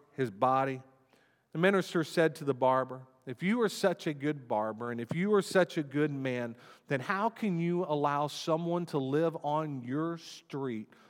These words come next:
that looks like that?" The barber kind of responded with anger, "Why blame me for how that person looks? I can't help that he never has come into my shop for a haircut and a shave."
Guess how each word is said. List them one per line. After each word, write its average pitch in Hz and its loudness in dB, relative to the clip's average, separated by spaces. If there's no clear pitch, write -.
that 123 0
looks 120 -6
like 110 -8
that?" 110 -12
The - -8
barber 135 6
kind 139 -4
of 127 -2
responded 131 -4
with 117 -4
anger, 131 -2
"Why 160 2
blame 175 2
me 160 0
for 120 -4
how 143 0
that 135 -2
person 131 -6
looks? 120 -6
I 151 -2
can't 165 -6
help 135 -4
that 123 -8
he 127 -6
never 131 -2
has 139 2
come 143 0
into 135 0
my 127 0
shop - -4
for 123 -4
a 113 -4
haircut 131 -6
and 117 -6
a 101 -6
shave." 131 -4